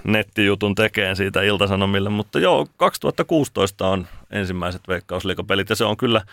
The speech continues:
se on hieno juttu, että mä saan sitä sarjaa tehdä, koska mä oon sitä seurannut niin pitkään kuin muistan, siis ihan Veikkausliigan alusta saakka käytännössä oon sitä seurannut, niin tota, on, on mahtavaa, että saan Veikkausliigaa tehdä.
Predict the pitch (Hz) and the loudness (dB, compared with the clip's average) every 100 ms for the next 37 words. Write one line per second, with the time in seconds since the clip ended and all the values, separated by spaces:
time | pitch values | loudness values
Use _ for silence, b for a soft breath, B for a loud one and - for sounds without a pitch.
0 | B B B - 117 - - 101 127 117 | B B B -2 -2 -4 -10 -2 0 2
1 | 101 98 - 92 90 90 90 90 90 - | 2 -2 -2 -4 -2 -4 -4 -2 -2 -4
2 | 92 90 92 90 87 92 87 82 85 92 | -2 0 2 2 0 -2 -2 -6 -12 -8
3 | 87 92 95 90 90 87 85 85 - _ | -6 -6 -4 -2 -2 -2 -4 -8 -14 _
4 | 80 80 90 90 - 90 - 107 107 104 | -14 -8 -6 -6 -6 -8 -6 -6 -4 -4
5 | 90 85 87 82 82 87 82 85 92 90 | -4 -4 -6 -8 -8 -8 -6 -2 -2 -2
6 | - 98 95 90 87 - 90 85 80 - | -4 -2 -2 -2 -4 -6 -4 -2 -2 -4
7 | - - b b b b - 76 76 82 | -12 -12 b b b b -6 -4 -6 -8
8 | - - B B - 80 82 80 85 82 | -8 -8 B B -8 -6 -6 -4 -2 0
9 | 82 80 78 80 82 85 87 85 80 _ | 0 -2 -4 -6 -6 -6 -4 -4 -4 _
10 | b b b b b b _ 123 110 87 | b b b b b b _ 2 2 0
11 | B 95 123 107 104 - 95 85 80 80 | B -2 0 2 0 0 -4 -4 -4 -10
12 | - 85 80 82 - 80 - - - - | -12 -10 -8 -10 -10 -12 -10 -10 -8 -8
13 | 87 | -10